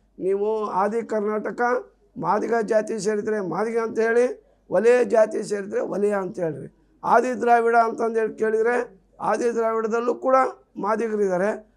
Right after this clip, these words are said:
ಆದಿ ದ್ರಾವಿಡದಲ್ಲೂ ಕೂಡ ವಲಯ ಮತ್ತು ಛಲವಾದಿ ಸಮುದಾಯದವರಿದ್ದಾರೆ,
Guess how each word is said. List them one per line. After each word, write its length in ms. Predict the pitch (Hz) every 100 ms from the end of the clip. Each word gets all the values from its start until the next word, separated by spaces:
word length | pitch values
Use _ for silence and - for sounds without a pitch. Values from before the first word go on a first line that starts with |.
| _
ಆದಿ 360 | - 233 254 214
ದ್ರಾವಿಡದಲ್ಲೂ 640 | 240 233 220 220 220 220
ಕೂಡ 200 | 214 254 285 427 - _ _ _ _ -
ವಲಯ 260 | 220 240 -
ಮತ್ತು 320 | 220 214 - 202
ಛಲವಾದಿ 420 | 202 208 202 196
ಸಮುದಾಯದವರಿದ್ದಾರೆ, 1000 | 185 185 185 175 175 165 143 - 160